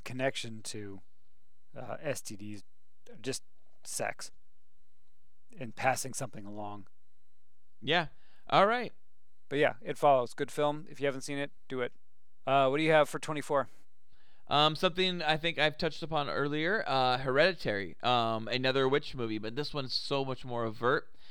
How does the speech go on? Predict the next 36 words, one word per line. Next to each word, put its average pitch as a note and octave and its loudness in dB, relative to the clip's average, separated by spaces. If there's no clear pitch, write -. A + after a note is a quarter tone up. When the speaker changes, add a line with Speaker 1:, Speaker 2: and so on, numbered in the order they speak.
Speaker 2:
Also D#3+ 6
something D3+ -2
dealing C#3+ 0
with C#3 0
massive C3 2
tragedy B2 0
within B2 -4
a A#2 -4
family, A#2+ -4
um, A2 0
multiple B2 0
fucking C3+ -2
tragedies A2 2
within A2+ -6
this A#2 -6
family. A2 -4
I've B2+ 0
seen A3+ 0
Hereditary G3 4
twice. - 0
The C#3+ -2
first G3+ 2
time A3 2
I G#3 2
saw D#3+ 6
it, - -2
I D#3 4
was D#3 2
just D3 -4
fucking C3 0
watching A#2+ 2
it A2+ -4
as A2+ -6
a A#2 -2
horror A#2 -2
movie A2 -2